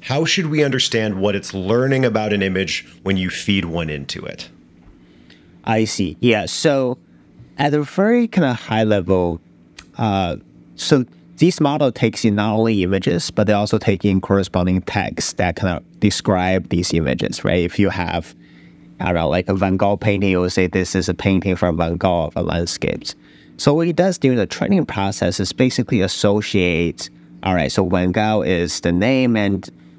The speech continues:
Speaker 2: next time I get a question for generating a Van Gogh image, I should produce something similar to the image that I've been seeing,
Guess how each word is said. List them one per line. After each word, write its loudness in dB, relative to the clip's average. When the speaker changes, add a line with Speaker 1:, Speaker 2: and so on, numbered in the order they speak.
Speaker 2:
next 0
time 0
I 2
get 0
a -2
question 0
for 0
generating 0
a 2
Van -2
Gogh 2
image, 0
I 2
should -4
produce 2
something 0
similar 0
to 2
the 2
image 2
that -2
I've -8
been -2
seeing, -4